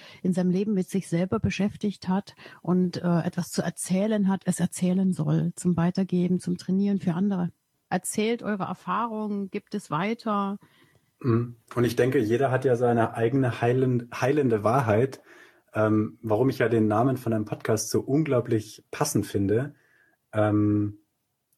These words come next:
Speaker 2: weil jeder Mensch hat, hat was zu erzählen und jeder Mensch hat, hat Erfahrungen gemacht, wo andere was von nehmen können, profitieren können.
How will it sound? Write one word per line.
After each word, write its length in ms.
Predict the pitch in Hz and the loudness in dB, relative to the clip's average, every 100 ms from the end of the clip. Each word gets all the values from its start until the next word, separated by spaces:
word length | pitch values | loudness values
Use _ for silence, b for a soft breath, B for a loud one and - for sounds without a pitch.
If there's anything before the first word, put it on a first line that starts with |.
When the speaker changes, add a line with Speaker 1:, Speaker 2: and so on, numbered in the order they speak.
| - | -4
Speaker 2:
weil 180 | 113 104 | -2 0
jeder 320 | 98 151 156 | 0 0 2
Mensch 300 | 101 98 - | 0 -2 -2
hat, 240 | - - | -4 -4
hat 200 | - 104 | -8 -6
was 220 | 101 - | -4 -6
zu 100 | - | -4
erzählen 400 | 80 - - 95 | -4 -4 -2 0
und 80 | 98 | 0
jeder 260 | 98 123 175 | 2 2 4
Mensch 300 | 101 95 - | 2 2 0
hat, 260 | 98 - - | -2 -2 -2
hat 200 | 107 - | 0 0
Erfahrungen 560 | 113 101 113 127 113 | -4 -2 0 2 2
gemacht, 380 | 104 107 107 - | 2 0 -2 -2
wo 60 | 120 | 0
andere 440 | 107 120 117 113 | 2 2 0 0
was 380 | 107 - - - | -2 0 -2 -4
von 480 | - 107 101 101 104 | -6 0 2 2 -2
nehmen 340 | - 107 151 147 | 0 2 2 0
können, 240 | - 98 | 0 -4
profitieren 540 | - 107 101 - 135 107 | -4 -8 -6 -2 0 0
können. 400 | 98 101 131 | 2 2 0